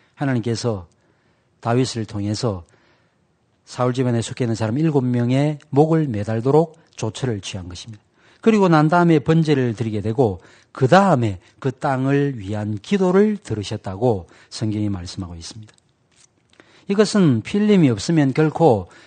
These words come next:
죄삼이 없다는 것을 다시 한번 더 보여줌과 동시에 하나님께서 인간의 범죄에 대해서 반드시 속죄를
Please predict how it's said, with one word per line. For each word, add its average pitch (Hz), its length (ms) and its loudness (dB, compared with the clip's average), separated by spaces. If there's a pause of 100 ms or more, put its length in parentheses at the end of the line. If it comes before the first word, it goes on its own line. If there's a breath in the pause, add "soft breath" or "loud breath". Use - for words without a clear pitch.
죄삼이 127 500 0
없다는 156 360 2
것을 127 480 -2 (180 soft breath)
다시 180 300 -2
한번 160 160 2
더 147 80 4
보여줌과 131 520 0
동시에 113 640 -4 (580 loud breath)
하나님께서 160 560 4
인간의 143 480 2
범죄에 113 500 0
대해서 110 280 -4
반드시 113 480 -6
속죄를 214 680 2